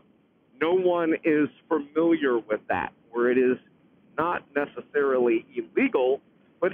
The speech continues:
isn't something that commonly happens. You're increasing your risks.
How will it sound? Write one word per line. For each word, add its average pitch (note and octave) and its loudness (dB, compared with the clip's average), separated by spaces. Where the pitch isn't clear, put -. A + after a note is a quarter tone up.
isn't F#3+ 0
something D#3 -4
that C3+ -6
commonly C3 -2
happens. E3+ -4
You're E3 -6
increasing C#3+ -2
your F3 -2
risks. - -4